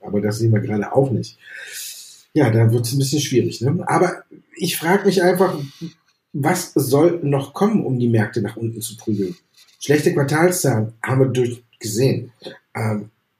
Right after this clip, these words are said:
schlechte Ausblicke. Uh, das zweite Quartal trifft uns noch mehr, haben wir gesehen und die Aktie ist gestiegen.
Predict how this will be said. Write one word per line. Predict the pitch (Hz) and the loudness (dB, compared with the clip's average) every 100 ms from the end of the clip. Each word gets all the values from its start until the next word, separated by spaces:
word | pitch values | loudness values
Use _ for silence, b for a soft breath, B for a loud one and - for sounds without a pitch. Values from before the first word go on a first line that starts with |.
| _ _ - | _ _ -16
schlechte | - 131 135 - | -4 -2 -2 2
Ausblicke. | 196 - 127 117 117 - | 2 2 0 0 0 2
Uh, | 151 139 | 2 2
das | - | 2
zweite | 123 127 | 0 0
Quartal | 123 113 123 120 | -2 0 0 -2
trifft | - - | -8 -4
uns | 117 - | -4 0
noch | 151 175 | 0 0
mehr, | - - | -2 0
haben | 117 | 2
wir | 113 | 4
gesehen | 107 110 107 | 4 2 2
und | 104 | -2
die | - | -8
Aktie | - - 98 | -12 -8 -8
ist | - | -10
gestiegen. | - - 107 101 87 | -14 -8 -6 -6 -8